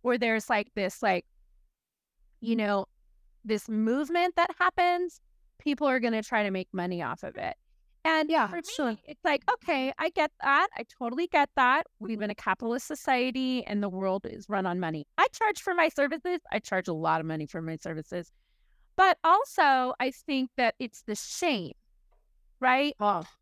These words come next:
Speaker 1: So there's
Speaker 2: oh.
Speaker 1: a lot of shaming that happens
Speaker 2: I would say there's also a
Speaker 1: on
Speaker 2: lot of
Speaker 1: all
Speaker 2: fear mongering.
Speaker 1: sides.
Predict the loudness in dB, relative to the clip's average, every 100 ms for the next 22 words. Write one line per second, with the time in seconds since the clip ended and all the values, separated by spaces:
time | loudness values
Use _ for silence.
0 | _ -6 0 0 2 0 0 2 2 0
1 | -4 -6 -10 -6 -2 0 0 -2 -6 -12
2 | _ _ _ 0 0 0 -2 2 2 2
3 | -2 0 0 0 0 -2 0 0 -2 0
4 | 2 2 2 2 2 0 -2 -4 -2 -2
5 | 0 -2 -4 -6 -12